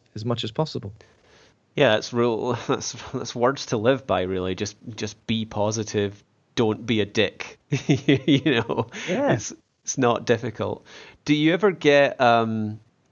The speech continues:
Speaker 2: 'cause I recently had to take a fairly major break from social media, and I'm still not posting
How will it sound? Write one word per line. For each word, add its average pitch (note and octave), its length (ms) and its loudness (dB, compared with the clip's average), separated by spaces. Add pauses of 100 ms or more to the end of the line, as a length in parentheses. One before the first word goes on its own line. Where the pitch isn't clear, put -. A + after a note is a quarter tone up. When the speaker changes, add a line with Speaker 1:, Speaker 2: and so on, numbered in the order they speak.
(680)
Speaker 2:
'cause C3 160 0
I C#3 220 4
recently B2+ 680 0
had G2+ 200 -6
to - 100 -18
take G#2+ 300 -2
a G2 60 -4
fairly G2 640 -2
major G2+ 560 -2
break G2 420 -4
from G2+ 160 -8
social G2 400 -6
media, F#2+ 500 -4
and G2+ 140 -2
I'm G2+ 80 -2
still F#3+ 240 -2
not D3+ 240 -2
posting G#2+ 720 -4